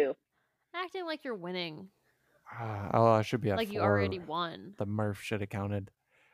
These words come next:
Speaker 1: Uh,
Speaker 3: No, it shouldn't have.
Speaker 1: sports. Sports.
Speaker 2: Okay, sports it is. Muhammad Ali was well known in which sport?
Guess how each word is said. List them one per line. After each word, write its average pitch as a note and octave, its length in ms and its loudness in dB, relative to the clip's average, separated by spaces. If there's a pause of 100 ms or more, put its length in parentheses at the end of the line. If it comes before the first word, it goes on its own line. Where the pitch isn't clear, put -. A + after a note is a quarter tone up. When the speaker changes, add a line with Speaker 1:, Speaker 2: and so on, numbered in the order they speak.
(120)
Speaker 1:
Uh, C3 420 8
Speaker 3:
No, C#4+ 340 -4
it C#4 160 -4
shouldn't D4 360 -6
have. B3 260 0
Speaker 1:
sports. D#3 640 12
Sports. - 920 4 (1600)
Speaker 2:
Okay, G#3+ 760 10 (160)
sports A3+ 420 2
it A#3+ 100 -2
is. F3+ 500 4 (2000)
Muhammad C4+ 520 2
Ali D#4 680 4 (320)
was C4 220 2
well C4 260 6
known C#4+ 320 2
in G3 240 -2
which A#3+ 300 -2
sport? G#3 400 6